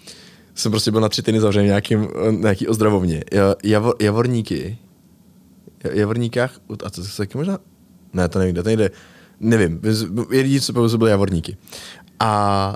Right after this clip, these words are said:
bylo to geniální, bylo to obrovská budova, bylo to tam krásný, bylo to v přírodě, my jsme měli jakoby, a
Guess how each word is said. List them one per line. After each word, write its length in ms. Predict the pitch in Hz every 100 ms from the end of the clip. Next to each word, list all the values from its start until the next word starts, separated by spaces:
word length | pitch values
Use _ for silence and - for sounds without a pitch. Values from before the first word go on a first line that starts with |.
| -
bylo 140 | 117
to 100 | 120
geniální, 360 | 123 117 104 98
bylo 100 | 98
to 100 | 107 117
obrovská 380 | 127 127 -
budova, 120 | 120 98
bylo 100 | 110
to 100 | 135
tam 80 |
krásný, 340 | 127 143 135 117
bylo 80 | 110
to 80 |
v 40 | 127
přírodě, 380 | - 135 117 87
my 80 |
jsme 100 | 87
měli 120 | 101 98
jakoby, 300 | 107 107 -
a 180 | -